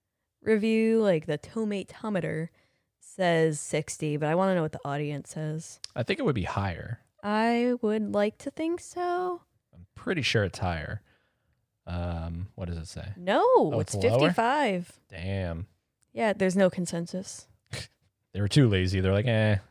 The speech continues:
Speaker 1: Eh.
Speaker 2: it's just a slasher."
Speaker 1: Right.
Speaker 2: Um, but
Speaker 1: Huh.
Speaker 2: something about this movie. All right, so I'm gonna wait for you to put your phone away 'cause you get
Speaker 1: Oh.
Speaker 2: distracted by your phone.
Speaker 1: No, 'cause I was looking at the reviews, and I just saw one really quick that said,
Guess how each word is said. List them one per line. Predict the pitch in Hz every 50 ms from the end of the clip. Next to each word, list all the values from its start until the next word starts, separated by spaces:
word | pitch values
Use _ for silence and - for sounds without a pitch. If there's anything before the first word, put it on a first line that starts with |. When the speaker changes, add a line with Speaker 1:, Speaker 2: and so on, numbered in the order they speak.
| _ _ _ -
Speaker 1:
Eh. | 262 269 254 247 240 226 220
Speaker 2:
it's | 220 226
just | 220 -
a | -
slasher." | - - 80 76 87 - - - - _ _ _ - - - - - - - - - - _
Speaker 1:
Right. | 156 143 131 - - _ _ _ _ _ _ _ -
Speaker 2:
Um, | 113 107 110 113 113 113 113 113 113 113 113 107 98 - _ _ _ _ _ _ _ _ _ _ _ _ _ _ _ _ _ _ _ - - - _ _ -
but | 120 123 113 -
Speaker 1:
Huh. | -
Speaker 2:
something | - 175 - 214 214 208 202
about | 185 131 127 127 123 -
this | 120 - - 117
movie. | 101 98 92 85 90 87 90 95 98 - _
All | 87 87
right, | 87 87 92
so | 85
I'm | 85
gonna | 87 87
wait | 87 82
for | - 90
you | 85
to | 82
put | - - -
your | 98
phone | - 87 82 82
away | 82 87
'cause | - 90 90
you | 90
get | 85 80
Speaker 1:
Oh. | -
Speaker 2:
distracted | 208 185 - 80 - - 85
by | 85 80
your | 76 -
phone. | - 90 90 92
Speaker 1:
No, | - 220 214 208 202 202 196
'cause | - 214 196
I | 202 202
was | 208 196
looking | 202 196 196 190 185
at | 170 -
the | 175
reviews, | 170 160 160 156 165 170 170 165 165 165 165 - - - - _ _ _ _ _ _ _ _ _ _ _ _ _ _ _ _ _ -
and | 196 185
I | 175 180
just | 175 185 -
saw | - 180 170 170
one | 170 170
really | 165 160 165 165
quick | 160 - 180 160 160 - _
that | 175 156 151 -
said, | - - 170 160 160 165 165 156